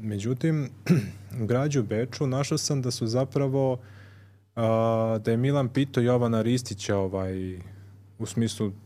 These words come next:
„Bit ćeš prvi namesnik, ali imamo taj, taj ugovor sa Austro-Ugarskom, da bi se presto obezbedio,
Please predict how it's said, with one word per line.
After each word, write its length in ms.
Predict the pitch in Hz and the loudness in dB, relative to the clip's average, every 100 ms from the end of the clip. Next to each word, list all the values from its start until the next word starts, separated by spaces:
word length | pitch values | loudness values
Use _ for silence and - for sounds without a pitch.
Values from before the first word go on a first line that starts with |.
| - | -18
„Bit 240 | - 113 110 | -4 -2 0
ćeš 160 | - | -2
prvi 280 | - 107 101 | -2 0 0
namesnik, 720 | 95 95 104 123 - 160 - | 0 0 0 0 0 -2 -2
ali 300 | 117 131 120 | 0 2 2
imamo 300 | 120 113 104 | 2 0 0
taj, 240 | - 107 98 | 0 -2 -2
taj 220 | 104 101 | 0 0
ugovor 400 | 101 98 95 95 | 0 -2 -4 -4
sa 140 | - | -4
Austro-Ugarskom, 880 | 95 95 101 107 120 127 - 139 131 - - - - - - | -4 -4 -4 -2 -2 -4 -2 0 0 -4 -14 -18 -20 -10 2
da 140 | 123 | 2
bi 100 | 110 | 4
se 180 | 101 104 | 0 0
presto 400 | - 107 104 104 | 2 0 0 -2
obezbedio, 1080 | 92 95 95 95 95 101 117 135 147 143 | -2 -4 -4 -4 -2 2 2 4 2 0